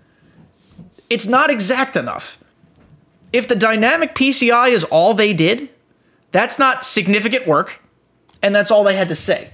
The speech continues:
All they had to say was like, "Oh, we changed the P C I." But instead, they went into this vague bullshit about significant work being done, which is how they're gonna, you know, couch the failures of it if it fails. This is not me being a negative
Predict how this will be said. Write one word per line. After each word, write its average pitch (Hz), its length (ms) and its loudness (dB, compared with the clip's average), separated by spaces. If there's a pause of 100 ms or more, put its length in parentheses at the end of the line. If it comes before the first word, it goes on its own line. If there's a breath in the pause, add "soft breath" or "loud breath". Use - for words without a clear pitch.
All 226 140 2
they 254 100 2
had 233 100 0
to 214 60 -4
say 202 180 0
was 180 140 2
like, 165 100 0
"Oh, 170 120 2
we 131 80 -4
changed 143 240 -4
the 120 40 -14
P 131 80 -10
C 120 160 -8
I." - 120 -16 (800 soft breath)
But 175 140 0
instead, 233 580 0 (340 soft breath)
they 180 120 2
went 196 220 2
into 185 220 0
this 180 160 0
vague 180 440 0
bullshit 214 460 2
about 165 260 0
significant 214 600 -4
work 262 240 0
being 135 240 -4
done, 120 240 -4 (340 loud breath)
which 185 180 0
is 175 120 0
how 220 320 0
they're 220 200 2
gonna, 185 400 -2
you 185 140 -8
know, 143 240 -2 (800)
couch 226 380 -2
the 185 80 2
failures 185 500 2
of 143 100 0
it 143 100 -4
if 156 140 0
it 151 100 -4
fails. 107 400 -6 (380 loud breath)
This 226 240 0
is 247 140 2
not 254 300 2
me 240 180 2
being 254 260 2
a 254 40 0
negative 240 520 0